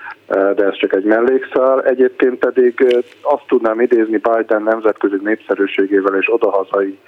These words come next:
relatív népszerűtlenségével kapcsolatban, amit James Carville írt ki, ö, Bill Clinton kampánya idején a falra, hogy "Is the economy stupid?", ö, vagyis a gazdaságra kell figyelni.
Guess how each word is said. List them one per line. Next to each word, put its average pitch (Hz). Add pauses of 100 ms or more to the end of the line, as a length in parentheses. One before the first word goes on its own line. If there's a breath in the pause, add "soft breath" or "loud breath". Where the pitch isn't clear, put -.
(220 loud breath)
relatív 107
népszerűtlenségével 98
kapcsolatban, 123
amit 120 (300 loud breath)
James 120
Carville 98 (320 loud breath)
írt 107
ki, 98
ö, 95 (120)
Bill 107
Clinton 98
kampánya 95
idején 98
a 92
falra, 117
hogy 110
"Is 120
the 113
economy 98
stupid?", 101 (680 loud breath)
ö, 104
vagyis 110
a 113
gazdaságra 107
kell 104
figyelni. 92